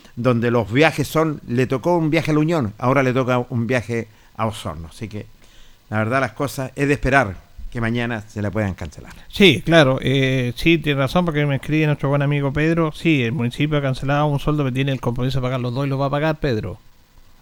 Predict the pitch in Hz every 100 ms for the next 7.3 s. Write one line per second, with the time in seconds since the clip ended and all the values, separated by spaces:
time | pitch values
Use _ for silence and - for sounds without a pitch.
0 | - 113 123 123 131 147 135 120 123 131
1 | 120 - 143 151 - 120 123 - 123 127
2 | 131 127 123 120 120 147 151 143 139 -
3 | - - - - - - 165 143 135 151
4 | 151 151 151 151 151 120 95 - - -
5 | 120 151 147 147 151 147 156 156 156 151
6 | 98 92 - - - - - - - -
7 | 120 120 113